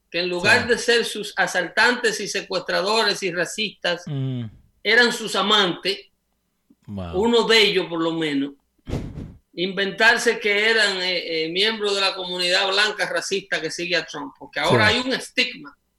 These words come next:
Speaker 1: Ahora es la bandera. Los demócratas no quieren saber
Speaker 2: Mm.
Speaker 1: de la bandera.
Speaker 2: No,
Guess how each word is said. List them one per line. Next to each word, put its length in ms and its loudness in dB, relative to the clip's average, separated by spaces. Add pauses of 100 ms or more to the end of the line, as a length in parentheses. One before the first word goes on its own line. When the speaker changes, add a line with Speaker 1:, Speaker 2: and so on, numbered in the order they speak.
(460)
Speaker 1:
Ahora 260 4
es 80 4
la 120 8
bandera. 540 6 (1080)
Los 420 -6
demócratas 480 4
no 100 2
quieren 260 4
saber 320 4
Speaker 2:
Mm. 40 0
Speaker 1:
de 60 2
la 100 2
bandera. 600 0 (640)
Speaker 2:
No, 380 6